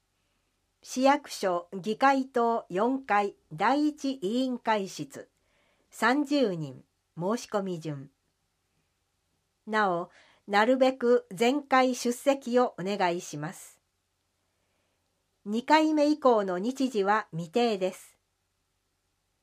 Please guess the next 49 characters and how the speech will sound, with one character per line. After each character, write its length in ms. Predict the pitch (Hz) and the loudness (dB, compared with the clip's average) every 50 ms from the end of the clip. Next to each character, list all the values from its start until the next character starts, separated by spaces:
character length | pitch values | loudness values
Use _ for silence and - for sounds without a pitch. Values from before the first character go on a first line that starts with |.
| _ _ _ _ _ _ _ _ _ _ _ - | _ _ _ _ _ _ _ _ _ _ _ -6
申 220 | 208 220 254 302 302 | 0 2 4 4 2
し 100 | - - - | 0 -2 0
込 140 | 254 254 | 0 2
み、 220 | 247 247 247 247 _ _ _ | 2 0 -2 -4 _ _ _
問 220 | - 214 233 254 262 | -2 0 0 2 4
い 60 | 247 | 2
合 80 | 240 | 2
わ 100 | 226 233 | 2 0
せ 160 | 233 - 202 202 | -4 -6 -8 -6
先、 480 | - 190 190 - - 175 170 170 - _ _ _ _ _ _ _ _ _ _ _ _ _ _ _ | -4 -6 -6 -6 -10 -10 -10 -10 -10 _ _ _ _ _ _ _ _ _ _ _ _ _ _ _
四 220 | - - - 247 | -14 -4 -4 0
月 320 | 240 277 302 302 - 285 277 | 2 2 2 2 0 -4 0
七 360 | 262 240 226 233 247 262 269 | 0 0 0 2 0 -2 -4
日 340 | 269 - 240 226 220 214 - - | -4 -2 0 0 0 -2 -4 -8
木 320 | - 196 - - - 311 311 | -4 -4 -4 -2 2 2 2
曜 220 | 320 330 330 294 | 4 2 2 0
日 120 | 226 196 180 | -2 -2 -2
ま 160 | 185 190 190 | -2 -2 0
で 140 | 190 175 170 | 0 -2 -2
に 300 | 156 156 156 165 160 - | -2 -6 -6 -8 -10 -12
電 380 | 196 175 220 233 262 285 285 269 | -8 -4 0 0 0 0 -2 -2
話 260 | 262 254 247 240 - _ - | 0 0 0 0 -2 _ -10
ま 180 | 190 185 202 214 | -6 -6 -6 0
た 180 | - 277 294 | 2 2 2
は 160 | 254 170 147 143 | 2 0 -2 -4
メ 320 | 147 165 180 202 214 220 | -4 -6 -4 -4 -4 -4
ー 40 | 196 | -4
ル、 220 | 190 190 - - _ _ _ _ _ _ _ | -4 -6 -6 -8 _ _ _ _ _ _ _
ア 120 | - 175 185 | -8 -6 -4
ド 120 | 226 226 | -4 -2
レ 120 | 220 214 214 | -2 -2 -4
ス 140 | - 208 | -4 -4
は 120 | 196 190 196 | -4 -4 -2
問 220 | - 196 226 262 | -2 -2 0 2
い 60 | 269 | 2
合 60 | 269 277 | 2 0
わ 80 | 277 269 | 0 -2
せ 100 | 214 165 | -4 -8
て 120 | 160 147 | -8 -10
く 100 | - 151 | -8 -8
だ 120 | 151 165 | -8 -8
さ 180 | 160 - 165 139 | -8 -8 -10 -10
い。 100 | 123 - _ _ _ _ _ _ _ _ _ _ _ _ _ _ _ _ _ - | -10 -10 _ _ _ _ _ _ _ _ _ _ _ _ _ _ _ _ _ -4
メ 260 | 208 226 240 262 254 | 0 2 4 4 2
ー 40 | 240 | 2
ル 140 | 233 220 | 0 -2
で 320 | 202 214 208 208 214 208 _ _ _ - | 0 0 2 0 0 -2 _ _ _ -2
公 320 | - 233 269 311 311 302 | 2 6 6 8 8 6
園 360 | 302 294 285 277 277 269 269 | 6 4 2 0 -2 -6 -8